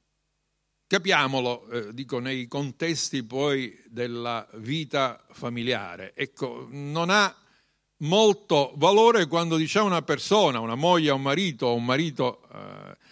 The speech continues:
alla moglie, o un figlio a un genitore, "Ti amo, ti amo, ti amo", però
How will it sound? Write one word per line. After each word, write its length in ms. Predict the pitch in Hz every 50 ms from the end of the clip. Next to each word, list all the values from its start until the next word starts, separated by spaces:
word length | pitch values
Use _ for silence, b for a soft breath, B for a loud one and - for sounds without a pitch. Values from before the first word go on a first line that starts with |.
| b b b b
alla 380 | - 107 104 - - 120 135 156
moglie, 560 | 156 151 151 160 180 190 180 180 180 160 127 -
o 240 | - 143 139 139 135
un 720 | 135 135 127 123 123 123 120 120 120 117 113 117 117 107 101
figlio 440 | - - - 175 175 165 147 143 143
a 40 | 143
un 80 | 139
genitore, 640 | 120 139 139 151 156 160 180 185 170 160 143 117 -
"Ti 220 | - 165 165 170
amo, 440 | 185 202 190 170 156 147 135 131 123
ti 160 | - 151 143
amo, 340 | 151 175 190 180 160 151 147
ti 160 | - 214 208
amo", 320 | 165 135 123 127 143 156 160
però 600 | 156 - 190 190 185 190 202 214 226 240 226